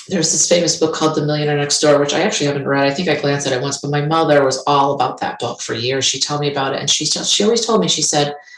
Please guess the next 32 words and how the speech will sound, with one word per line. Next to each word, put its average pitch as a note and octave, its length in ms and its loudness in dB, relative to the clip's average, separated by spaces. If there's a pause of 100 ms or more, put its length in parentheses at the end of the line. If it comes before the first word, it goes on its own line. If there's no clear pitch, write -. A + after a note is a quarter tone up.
(260)
"You D#3+ 140 -2
never G3 380 2
know E3+ 560 2 (560)
how F3 300 -4
much E3+ 220 -2
s-, - 300 0
money D3+ 280 0
someone C#3 400 -2
has. C3+ 480 -6
Don't F3+ 300 2
judge F#3+ 320 4
them C#3+ 180 0
by C#3+ 220 0
the C#3 120 -2
way C#3 240 0
they C3 140 -6
dress - 680 -4 (260)
or - 100 -2
the D3 80 0
car C#3+ 280 -2
they C#3 120 -2
drive, C3+ 360 -4
because C#3+ 380 -4
the D3 140 -2
millionaires, D3+ 720 2
a - 80 -4
lot D3+ 280 0
of F#3+ 60 -4
them, C#4 260 0 (1000)
some E3 340 2
of G3+ 120 2
them C4 340 -2